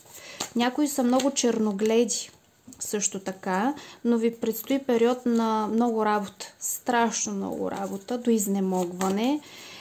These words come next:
Някои тук са вързани за договор, от който не могат да избягат, защото добре ви се плаща.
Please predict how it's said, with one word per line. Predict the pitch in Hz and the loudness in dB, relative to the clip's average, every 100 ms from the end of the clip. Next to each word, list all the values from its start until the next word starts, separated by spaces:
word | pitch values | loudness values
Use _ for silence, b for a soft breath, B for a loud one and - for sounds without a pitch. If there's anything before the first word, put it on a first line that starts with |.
| B | B
Някои | 226 254 277 285 269 | 4 4 4 2 2
тук | - 277 | -2 -2
са | - - 226 | -2 0 0
вързани | 214 277 262 247 240 233 | 4 4 6 6 6 4
за | 208 214 | 2 0
договор, | 190 240 262 254 220 247 | 4 4 6 4 2 2
от | 254 | 0
който | - 240 240 | 0 0 2
не | 226 | 2
могат | 220 226 202 | 2 2 0
да | 202 | 0
избягат, | 190 175 190 185 185 247 - | 0 0 0 2 0 0 -2
защото | 226 208 208 - - 262 277 240 262 277 | -6 -4 -2 0 4 2 2 2 4 4
добре | 220 214 202 214 254 | 2 0 0 2 4
ви | 254 | 4
се | 240 196 | 0 -4
плаща. | - 214 214 214 - - - | -6 -2 0 0 0 -2 -4